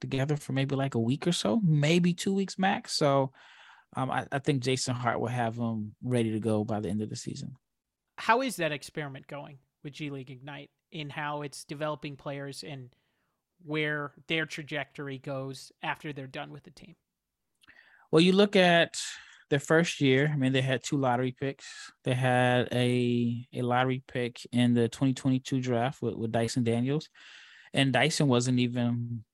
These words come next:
Speaker 1: the projected guy, you know, that was supposed to go high with Jaden Hardy. I think with Hardy, it was, it was very weird. And I had tweeted a lot about it around the draft time is, you know, he was a guy that was projected to go top ten around this time last year.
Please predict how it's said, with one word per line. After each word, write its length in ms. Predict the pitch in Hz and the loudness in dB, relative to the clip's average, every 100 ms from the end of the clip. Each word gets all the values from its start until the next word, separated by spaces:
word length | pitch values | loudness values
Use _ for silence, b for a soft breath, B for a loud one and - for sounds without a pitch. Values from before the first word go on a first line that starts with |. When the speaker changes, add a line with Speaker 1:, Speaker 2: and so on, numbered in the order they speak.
| _ _ _ _ - | _ _ _ _ -6
Speaker 1:
the 240 | 117 113 110 | -2 -2 -2
projected 580 | - 117 120 123 - 107 | -2 0 0 0 -4 -4
guy, 460 | 110 110 98 101 - b b | -2 -2 -4 -8 -12 b b
you 120 | - 117 | -4 -2
know, 140 | 110 | 0
that 100 | 117 | 0
was 120 | 117 | 0
supposed 300 | - 127 120 | -2 -6 -6
to 60 | - | -4
go 120 | 120 | -2
high 240 | 120 120 | 2 2
with 140 | 117 117 | 2 0
Jaden 200 | 120 117 | -2 0
Hardy. 480 | 117 120 120 123 - B B B B | 0 0 2 -2 -4 B B B B
I 60 | 151 | 0
think 240 | 214 202 | 2 4
with 140 | 151 | 2
Hardy, 400 | 127 156 165 165 | 6 8 8 8
it 40 | 147 | 4
was, 180 | 139 135 | 4 2
it 80 | |
was 180 | 143 131 | 0 -2
very 260 | 123 143 147 | -2 2 2
weird. 280 | 131 135 135 | 2 0 -2
And 100 | 135 | -2
I 60 | |
had 200 | 165 139 | -4 -6
tweeted 400 | - 147 147 135 | -4 -2 0 0
a 60 | 127 | -2
lot 200 | 120 131 | 0 0
about 240 | 123 123 | 0 0
it 40 | 123 | 0
around 220 | 120 117 | -2 -4
the 60 | |
draft 380 | 113 117 123 131 | -4 -2 -2 -2
time 240 | - 110 113 | -6 -6 -4
is, 200 | 113 - | -6 -8
you 80 | - | -4
know, 80 | 120 | -2
he 100 | 131 | -2
was 160 | 131 123 | -2 -2
a 40 | |
guy 260 | 123 120 120 | 2 2 4
that 200 | 117 110 | 2 0
was 120 | 113 | -2
projected 580 | - 113 120 117 123 - | -6 -6 -4 -6 -10 -12
to 80 | |
go 200 | 131 113 | -4 -4
top 320 | 110 - 110 - | -2 -4 -4 -4
ten 360 | 127 117 127 | -4 -2 0
around 320 | 131 123 113 113 | 0 0 0 0
this 100 | 113 | -4
time 260 | - 120 | -4 -2
last 360 | 110 113 120 - | 0 0 -2 -4
year. 280 | 123 127 | -2 0